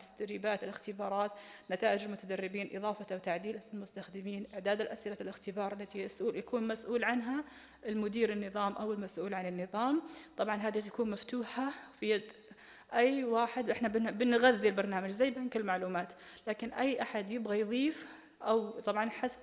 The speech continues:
طريقة، طريقة مقننة في إضافة الأسئلة أو استبعادها على حسب سهولتها وصعوبتها. وفي الآخر اللي هو قائمة إعداد البرنامج. شاشة قائمة الدروس تحتوي على،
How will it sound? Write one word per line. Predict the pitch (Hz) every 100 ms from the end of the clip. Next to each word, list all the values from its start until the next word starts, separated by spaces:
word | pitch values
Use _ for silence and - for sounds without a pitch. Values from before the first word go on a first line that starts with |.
| -
طريقة، | 214 214 226 220 - - -
طريقة | 226 247 247
مقننة | 226 220 226 202 175 180 196 - - -
في | 214
إضافة | 208 226 220 196
الأسئلة | - 214 202 214
أو | 202 - 220
استبعادها | 196 - 190 190 220 226 240
على | 233 226
حسب | 226 254 262 247 - -
سهولتها | 208 208 226 208 180 196
وصعوبتها. | 190 220 - 147 - - - 190 - - - - - -
وفي | 247
الآخر | 277 247 240 233
اللي | - 208 202 226
هو | 214
قائمة | 208 220 214 208 196 -
إعداد | 190 190 190 190
البرنامج. | 214 202 - - - - - - - - - - - - - - - - - - - - _ _ _ - _ _ -
شاشة | - 294 302
قائمة | - - 302 311 311
الدروس | 220 240 202 233 -
تحتوي | 175 - 254 247
على، | 214 226 220